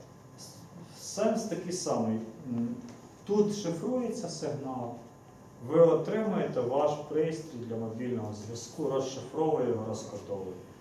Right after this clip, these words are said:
Якщо ж і хтось там приєднається і буде знімати, записувати цю розмову, він буде записувати шифрований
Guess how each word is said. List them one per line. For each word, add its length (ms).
Якщо 300
ж 60
і 20
хтось 460
там 260
приєднається 840
і 240
буде 220
знімати, 600
записувати 880
цю 240
розмову, 580
він 160
буде 220
записувати 800
шифрований 720